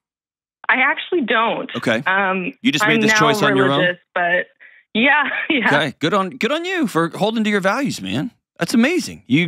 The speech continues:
Speaker 2: you set,
Speaker 1: Thanks.
Speaker 2: you,
Speaker 1: Yeah.
Speaker 2: you put a value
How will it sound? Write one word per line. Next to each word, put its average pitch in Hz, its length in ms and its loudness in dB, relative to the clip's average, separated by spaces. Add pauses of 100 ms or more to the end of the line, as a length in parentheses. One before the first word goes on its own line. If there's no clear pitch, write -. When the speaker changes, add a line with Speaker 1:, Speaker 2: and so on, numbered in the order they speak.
Speaker 2:
you 170 220 0 (100)
set, 311 160 0
Speaker 1:
Thanks. - 260 2
Speaker 2:
you, 175 200 -2
Speaker 1:
Yeah. 214 260 2
Speaker 2:
you 160 260 2
put 185 160 -2
a 160 40 -2
value 147 560 0